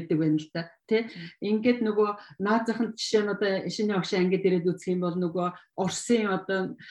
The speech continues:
а, матрешканаас эхлүүлээд ийм prop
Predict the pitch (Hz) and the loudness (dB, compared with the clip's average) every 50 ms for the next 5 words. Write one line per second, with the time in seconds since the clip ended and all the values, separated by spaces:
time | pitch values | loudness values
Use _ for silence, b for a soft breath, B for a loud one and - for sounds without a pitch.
0 | B 185 147 B - 165 170 170 170 - 196 185 185 - 226 226 220 214 - - | B -16 -12 B -4 -2 0 0 0 0 0 -2 0 2 4 4 4 2 0 -2
1 | - 226 208 202 202 190 - - - - - 202 190 180 196 226 240 240 - - | 0 0 2 2 2 0 -4 -6 -6 -2 0 0 2 4 6 4 4 4 0 -12
2 | _ _ _ _ _ _ _ _ - 220 214 220 185 - - - 214 208 208 208 | _ _ _ _ _ _ _ _ 2 2 4 4 2 0 0 0 2 2 2 0
3 | - | -2